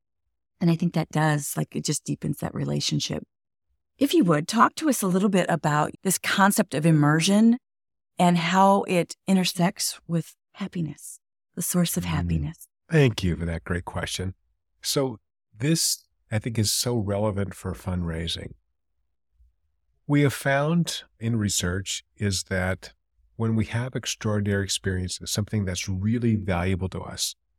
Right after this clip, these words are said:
Speaker 2: and giving to charity could be one of those things where it's a big, if it's a big gift, it's a big decision.
Speaker 1: And it's a
Speaker 2: And
Speaker 1: big
Speaker 2: it's
Speaker 1: gift relative to their means,
Speaker 2: To
Speaker 1: right?
Speaker 2: their means,
Speaker 1: A big
Speaker 2: absolutely.
Speaker 1: gift could, could be five hundred dollars.
Speaker 2: Could be five hundred dollars for
Speaker 1: It could
Speaker 2: someone
Speaker 1: be
Speaker 2: who's
Speaker 1: fifty million.
Speaker 2: Exactly right.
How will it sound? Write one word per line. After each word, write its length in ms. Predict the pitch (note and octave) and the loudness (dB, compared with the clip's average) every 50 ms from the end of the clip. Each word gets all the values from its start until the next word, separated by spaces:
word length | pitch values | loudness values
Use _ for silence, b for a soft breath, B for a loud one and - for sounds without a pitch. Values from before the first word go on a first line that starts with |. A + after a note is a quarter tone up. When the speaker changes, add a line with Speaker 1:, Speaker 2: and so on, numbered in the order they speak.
| _ | _
Speaker 2:
and 240 | - G2+ F#2+ F#2+ F#2 - _ _ - | -12 -10 -8 -8 -10 -12 _ _ -2
giving 340 | - A#2 A#2 A2+ A#2 A#2 A2+ | 0 0 2 2 0 0 0
to 100 | A2+ G#2+ | -2 -2
charity 400 | - - G2+ G2 F#2 F#2 F2+ - | -2 -2 -2 -2 0 -2 -4 -6
could 180 | - - A2+ G2+ | -6 -8 -6 -4
be 100 | - G#2+ | -2 -2
one 200 | G#2 G2 F#2+ F#2 | -2 0 0 -2
of 80 | F#2 F2+ | -2 -2
those 200 | F#2 F2+ - - | -4 -4 -6 -4
things 300 | - G2+ G2+ G2 F2+ E2 | -4 -4 -4 -4 -4 -4
where 160 | E2+ F#2 F2+ | -4 -4 -2
it's 220 | G#2+ A2+ - - | -4 -2 -2 -2
a 40 | A#2+ | -2
big, 360 | G#2 F#2+ - - A#2+ B2 - - | -4 -2 -2 -4 -4 -4 -4 -6
if 160 | A2 G#2 - | -6 -6 -4
it's 140 | F#2+ - - | -6 -8 -6
a 20 | |
big 220 | E2 G2+ F#2+ F2+ | -4 -4 -2 -2
gift, 240 | E2+ G2+ F#2 - - | -2 -2 -2 -2 -4
it's 100 | G2 - | -6 -6
a 80 | - - _ _ | -6 -8 _ _
big 200 | - G#2+ A2 G#2+ | 0 0 0 0
decision. 560 | - F#2+ F2+ - - F#2+ F2 - G#2 A2+ D3 D3+ _ _ _ _ _ - | -2 -6 -4 -2 -2 -2 -2 -2 -2 -2 -4 -4 _ _ _ _ _ 0
Speaker 1:
And 140 | - B3+ C4+ | 4 4 4
it's 120 | C4 - | 4 4
a 40 | C4+ | 2
Speaker 2:
And 80 | B3 G#3+ | 2 2
Speaker 1:
big 120 | C4+ C4+ | 2 2
Speaker 2:
it's 100 | A#3+ - | 2 2
Speaker 1:
gift 240 | - C4+ B3 - - | 0 0 0 0 0
relative 500 | A3+ A3 A#3 B3+ A#3+ - - B3+ A#3 - | 0 2 2 0 0 -2 -4 -4 -4 -4
to 120 | - A#3+ G#3+ | -2 0 2
their 160 | A3+ A3 G#3+ | 4 4 6
means, 400 | G#3+ G#3 A3+ C#4+ E4+ G#3 D#3 - | 6 6 6 6 4 4 2 2
Speaker 2:
To 80 | F3+ F3 | 2 4
Speaker 1:
right? 120 | F3 E3 | 4 6
Speaker 2:
their 140 | F3 F#3+ F#3 | 6 4 4
means, 260 | F3+ G3+ A3+ G#3 - | 4 2 2 2 2
Speaker 1:
A 40 | D#3 | 2
big 40 | - | 2
Speaker 2:
absolutely. 460 | G#3 - E3 G3 A3 G#3 E3 A#2 G#2 | 4 6 6 6 6 6 4 4 2
Speaker 1:
gift 160 | E2 - - | 2 -2 -8
could, 120 | - C4+ - _ _ _ | -14 -16 -16 _ _ _
could 100 | - C#4+ | 0 2
be 100 | C4+ C#4 | 4 4
five 320 | B3+ - - B3+ A#3 B3+ C#4 | 2 2 0 -2 -2 0 2
hundred 300 | C#4 D#4 D4 C#4+ C#4 C#3+ | 2 2 4 6 6 6
dollars. 40 | - | 8
Speaker 2:
Could 40 | |
be 60 | F#3+ - | 8 10
five 120 | D3+ B2+ | 10 8
hundred 200 | - C3 B2+ A#2 | 8 6 6 6
dollars 260 | A#2+ C#3+ F3 F3 - | 6 4 4 2 2
for 60 | - | 2
Speaker 1:
It 20 | - | 2
could 60 | G#2+ | 4
Speaker 2:
someone 180 | G#2 C#4+ - C4+ | 4 4 6 6
Speaker 1:
be 20 | B3 | 4
Speaker 2:
who's 180 | A#2 G#2 A#3 - - | 4 2 0 -4 -4
Speaker 1:
fifty 300 | C4 B3+ - - C4+ C4+ | -4 -2 0 2 2 2
million. 440 | C#4 F#4 A4 G4+ B3 - - G#2 | 2 2 0 -4 -8 -8 -4 0
Speaker 2:
Exactly 520 | B2+ A#2+ G2+ - - A2+ G#2+ F#2 - G#2 F#2+ | 2 2 2 2 0 -2 -2 -2 -2 -4 -4
right. 280 | F2 E2+ F#2 G2+ - | -4 -4 -6 -8 -8